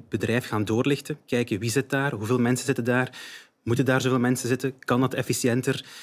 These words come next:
Ehm, het is ook duidelijk dat er sowieso tien vliegtuigen verdwijnen. En ja, voor een vliegtuig te besturen heb je piloten nodig, heb je cabinepersoneel nodig,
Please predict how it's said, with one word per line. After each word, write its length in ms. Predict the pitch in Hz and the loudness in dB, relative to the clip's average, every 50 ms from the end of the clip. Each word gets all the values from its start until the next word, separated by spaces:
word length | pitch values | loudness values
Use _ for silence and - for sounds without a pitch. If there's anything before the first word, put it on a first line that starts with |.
| - - - - | -20 -20 -12 -6
Ehm, 320 | - 113 107 98 101 101 | -2 -2 0 0 0 -2
het 140 | 104 101 - | -2 -2 0
is 80 | 127 123 | 0 0
ook 160 | 113 113 - | 0 0 0
duidelijk 320 | 120 113 120 123 123 113 | 0 0 2 0 0 0
dat 20 | - 120 | 0 0
er 60 | 110 | 0
sowieso 280 | 117 110 107 113 110 - | 0 0 0 0 -2 -2
tien 220 | - 147 139 131 | -2 0 0 0
vliegtuigen 480 | 104 110 - - - 143 135 135 135 131 | 0 0 -2 -2 -2 -2 0 0 0 0
verdwijnen. 540 | 127 117 120 117 120 123 135 143 147 147 - - | 0 0 0 0 0 2 0 0 -2 -2 -4 -8
En 120 | - 120 | -6 -4
ja, 220 | 110 101 92 98 101 _ _ _ | -4 -4 -4 -6 -10 _ _ _
voor 140 | - 107 104 | -10 -8 -6
een 80 | 104 | -6
vliegtuig 320 | 98 117 135 - - 120 110 | -4 -4 -6 -4 -4 -4 -2
te 100 | - 131 | -2 -4
besturen 560 | 110 104 - - - 135 131 127 127 117 104 - - - _ _ | -4 -4 -6 -4 -2 0 0 2 0 0 -4 -6 -16 -20 _ _
heb 120 | - 117 - | -12 -12 -10
je 80 | - | -10
piloten 420 | - - 110 113 113 131 - 143 143 | -8 -4 0 0 0 0 0 0 2
nodig, 300 | 139 139 147 147 143 - - - - _ _ _ _ | 2 2 2 0 -2 -4 -8 -20 -20 _ _ _ _
heb 100 | - - | -20 -20
je 80 | - - | -10 -6
cabinepersoneel 760 | - 98 92 123 135 147 143 139 131 - - 139 135 135 135 | -4 -2 2 2 2 2 2 0 -4 -2 0 2 2 4 4
nodig, 300 | 135 135 135 135 127 127 | 4 4 2 2 0 -2